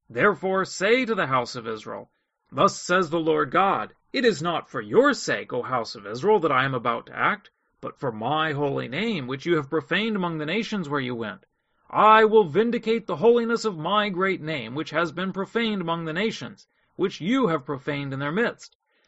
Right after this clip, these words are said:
Then the nations will know that I am the Lord, declares the Lord God,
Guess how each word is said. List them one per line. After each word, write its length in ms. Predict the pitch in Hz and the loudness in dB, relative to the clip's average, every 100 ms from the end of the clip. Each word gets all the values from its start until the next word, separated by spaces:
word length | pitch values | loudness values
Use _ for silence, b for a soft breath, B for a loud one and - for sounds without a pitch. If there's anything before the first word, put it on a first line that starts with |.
| _ | _
Then 220 | 117 170 | -4 -2
the 100 | 185 | 0
nations 440 | 180 180 165 185 165 | 0 0 -2 -4 -2
will 140 | 180 | -2
know 320 | 170 180 147 | 4 4 4
that 160 | 127 127 | 0 -4
I 360 | 104 120 139 139 | 0 2 4 2
am 300 | 127 135 135 | -2 -4 -2
the 120 | 127 | -2
Lord, 520 | 123 151 123 104 98 | 2 2 2 0 -6
declares 440 | 131 120 131 131 | -14 -4 -2 -2
the 140 | 127 120 | -4 -2
Lord 260 | 123 117 | 0 0
God, 440 | 117 131 113 98 | -2 0 -2 -4